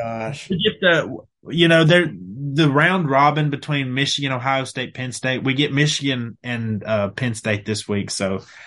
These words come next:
Speaker 2: that could be it because I, I think I, I really like Michigan to be undefeated in that game just because their schedule's pretty soft. And if Penn State beats Ohio State, you could be looking at the, the winner of Penn State, Michigan could go to the Big Ten championship game.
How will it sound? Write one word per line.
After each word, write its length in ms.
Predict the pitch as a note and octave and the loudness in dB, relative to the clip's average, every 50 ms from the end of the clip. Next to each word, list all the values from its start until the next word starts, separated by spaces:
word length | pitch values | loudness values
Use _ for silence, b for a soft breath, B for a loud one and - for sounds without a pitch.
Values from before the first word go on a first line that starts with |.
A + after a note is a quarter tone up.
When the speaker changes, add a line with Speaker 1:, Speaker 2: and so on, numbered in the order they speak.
| B B B B B B B _ _ _ - | B B B B B B B _ _ _ -8
Speaker 2:
that 360 | - G2 C3+ D3+ E3 D#3+ - | -2 2 2 2 2 0 0
could 200 | - - E3 D#3 | 2 4 6 6
be 240 | D3+ D#3+ D#3 C#3+ D3 | 6 6 6 6 6
it 140 | D3+ C#3+ - | 6 4 4
because 340 | D3 C3+ - C#3 B2+ A#2+ A#2 | 4 2 4 4 4 2 2
I, 300 | - - B2 C3 C3+ - | 0 0 0 2 2 2
I 140 | - C3 C#3 | 2 0 0
think 400 | - - C#3+ C#3+ B2 F#2+ - - | 0 -2 -4 -6 -6 -6 -10 -10
I, 200 | - - B2+ C3 | -6 -2 -2 -2
I 120 | A2+ - B2 | 0 0 -2
really 340 | A#2 G#2+ A#2 B2 B2+ C3 C3 | -2 0 0 0 2 2 2
like 200 | B2 B2 B2+ G2 | 2 0 0 -2
Michigan 440 | A2+ A#2+ A#2 - - A#2 A2+ A#2 A2+ | -4 -4 -4 -4 -4 -6 -6 -8 -6
to 60 | G#2+ | -6
be 120 | G#2+ A2 | -6 -4
undefeated 480 | G#2+ A2 A2 G#2+ - - G#2+ G#2 G#2+ G#2 | -4 -4 -6 -6 -6 -6 -6 -4 -4 -2
in 140 | A2 G#2+ G#2+ | -2 -2 -2
that 180 | G#2+ G#2 E2+ | -2 -4 -4
game 220 | G#2 G#2+ G#2+ G#2+ G#2+ | -4 -4 -2 -2 -2
just 180 | A2+ G#2+ - | -4 -4 -6
because 260 | - A2 - A#2+ A2 G#2 | -8 -8 -6 -4 -2 -2
their 80 | G2+ | -2
schedule's 440 | G2+ - - A2 A2 G#2+ G#2+ G#2 G2+ | -4 -4 -2 -2 0 0 0 -2 -4
pretty 220 | - - A2 G#2 | -4 -4 -4 -4
soft. 400 | - - - G2+ G#2 G#2+ G#2+ - | -2 -2 0 2 4 2 2 0
And 100 | A#2 G#2+ | -2 -4
if 100 | G#2 - | -4 -4
Penn 180 | - - A#2+ A2+ | -4 -6 -4 -4
State 300 | A2 - A#2+ A2+ G#2 E2 | -4 -4 -2 -2 -2 -2
beats 180 | A2+ A2 G#2+ - | -4 -4 -2 -4
Ohio 380 | G2+ G2 G#2 A2+ A#2+ B2 A2 | -4 -2 0 0 2 2 0
State, 360 | G2+ - - G#2 G2 G2 D#2 | -2 -4 -6 -8 -8 -8 -8
you 140 | F#2 G#2 G2+ | -8 -8 -8
could 200 | - - B2 A2+ | -4 -4 -4 -2
be 280 | A2 G#2+ G#2+ G2+ - - B B B B B B B | 0 0 0 -2 -4 -6 B B B B B B B
looking 260 | - B2+ B2 B2 C#3+ C3 | 2 2 4 4 4 2
at 140 | A#2+ G#2 - - | 2 2 -2 -8
the, 280 | A#2+ A2+ A2+ B2 A#2+ A#2 | -4 0 2 2 4 4
the 140 | A#2 B2+ | 4 6
winner 280 | B2 D3+ E3 F3+ F3+ E3+ | 8 8 10 10 10 8
of 180 | D#3 B2+ A#2+ - | 6 4 0 0
Penn 180 | D#3 D#3 D3+ | 2 2 4
State, 280 | D3+ - D3 C3+ G#2+ G#2+ | 4 2 0 0 0 0
Michigan 500 | C3 D#3 D3+ - C#3 B2 A#2+ A#2 G#2+ - b b b b _ _ _ _ _ _ _ _ - | 0 0 0 0 -2 -2 -2 -4 -4 -8 b b b b _ _ _ _ _ _ _ _ -8
could 320 | - - D#3 D#3+ D3 C3 | 0 2 4 4 4 4
go 180 | C#3 C3+ B2+ A#2 | 4 4 2 2
to 160 | - - A#2+ | 0 -4 -6
the 60 | A2 | -4
Big 220 | G#2 A#2 A2 G#2+ | -2 -4 -4 -4
Ten 160 | - A2 G2+ G2 | -6 -10 -10 -10
championship 500 | - A2 A2 - G2+ F#2+ - - D#2 - | -8 -10 -10 -10 -10 -12 -10 -12 -12 -10
game. 300 | - C#2+ C#2 G#2 - | -10 -10 -10 -12 -14